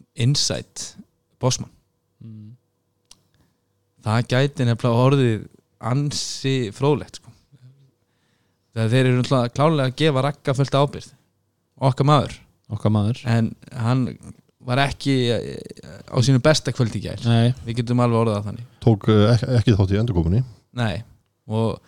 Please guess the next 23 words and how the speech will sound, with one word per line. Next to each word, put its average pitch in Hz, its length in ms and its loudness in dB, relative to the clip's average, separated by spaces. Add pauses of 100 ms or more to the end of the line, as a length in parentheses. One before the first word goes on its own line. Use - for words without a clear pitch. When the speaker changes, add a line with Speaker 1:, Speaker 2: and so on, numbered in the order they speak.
(480)
Speaker 1:
eins 117 100 -2
og - 20 0
ég 113 60 0
segi, 110 160 -2
hvort - 280 -2
að 120 60 -6
það 123 180 0
hefði 127 200 0
verið 127 180 0
einhverja 123 260 -2
varnarpælingar 139 760 -2
sem 131 140 0
er 135 60 0
náttúrulega 139 240 -4
alveg 143 360 -4
til 147 160 -2
í 139 40 -2
dæminu 143 380 0
eða 131 240 -2
ekki, 156 300 -4 (580)
að, 117 220 0
hérna, 120 360 0 (600)
að 113 220 -2